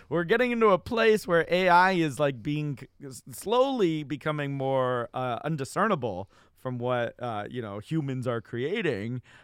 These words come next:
Uh, and the more you feed a lot of these A I systems, the more accurate it's gonna be.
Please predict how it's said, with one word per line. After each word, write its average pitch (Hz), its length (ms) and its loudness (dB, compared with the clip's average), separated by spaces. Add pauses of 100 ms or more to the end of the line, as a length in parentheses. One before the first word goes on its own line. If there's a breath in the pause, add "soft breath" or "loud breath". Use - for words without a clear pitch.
(100)
Uh, 120 260 -4
and 123 160 -6
the 123 60 -6
more 139 240 -6
you 131 160 -6
feed 190 380 -6
a 151 40 0
lot 131 200 0
of 117 80 -6
these 117 260 -8
A 117 160 -4
I 98 540 -6
systems, 123 880 -6 (320 soft breath)
the 120 180 -8
more 120 960 -2
accurate 127 440 -6
it's - 120 -20
gonna 107 220 -10
be. 147 440 -2